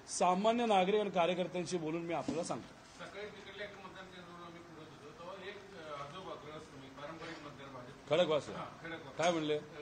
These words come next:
Speaker 2: "कमल किधर है, कमल किधर है?" ढूंढू शोधत होते.
Speaker 1: कमल generally कीचड़ में होता है, लेकिन कमल एक फूल असतं. पण आता त्यांना कुठेतरी जाणवलं असेल की कमल का फूल जो कीचड़ में है, actually वो कीचड़ में है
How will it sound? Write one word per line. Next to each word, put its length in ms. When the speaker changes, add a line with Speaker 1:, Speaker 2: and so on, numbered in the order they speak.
Speaker 2:
"कमल 160
किधर 300
है, 100
कमल 260
किधर 320
है?" 60
ढूंढू 220
शोधत 220
होते. 300
Speaker 1:
कमल 220
generally 460
कीचड़ 280
में 120
होता 300
है, 100
लेकिन 240
कमल 460
एक 120
फूल 220
असतं. 360
पण 180
आता 280
त्यांना 320
कुठेतरी 380
जाणवलं 380
असेल 340
की 100
कमल 500
का 180
फूल 280
जो 200
कीचड़ 460
में 160
है, 200
actually 280
वो 80
कीचड़ 380
में 140
है 180